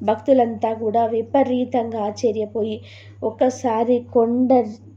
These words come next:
నుంచి భక్తుడితో సాయిని, "నీ గడ్డి వాముకి నిప్పంటించుకున్నది వెళ్ళు"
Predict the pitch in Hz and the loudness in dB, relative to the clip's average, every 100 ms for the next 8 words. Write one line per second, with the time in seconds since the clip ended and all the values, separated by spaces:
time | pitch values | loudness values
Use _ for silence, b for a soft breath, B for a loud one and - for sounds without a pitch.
0 | - 226 220 208 208 196 233 208 - B | -18 -10 -8 -6 -8 -6 -6 -6 -8 B
1 | B B - - - - 226 226 - 277 | B B -20 -20 -12 -2 0 0 2 4
2 | 247 - 247 262 - - 233 247 240 220 | 4 4 4 2 -4 -8 0 2 2 0
3 | 226 220 - B B B 233 226 240 196 | -2 -4 -10 B B B -8 -4 -4 0
4 | 240 196 196 233 233 208 220 208 226 208 | 0 0 -2 0 2 2 0 -2 -4 -4
5 | 208 233 226 214 - 220 208 208 208 208 | -2 -2 -2 -6 -8 -6 -4 -2 -2 -2
6 | 226 240 | 2 0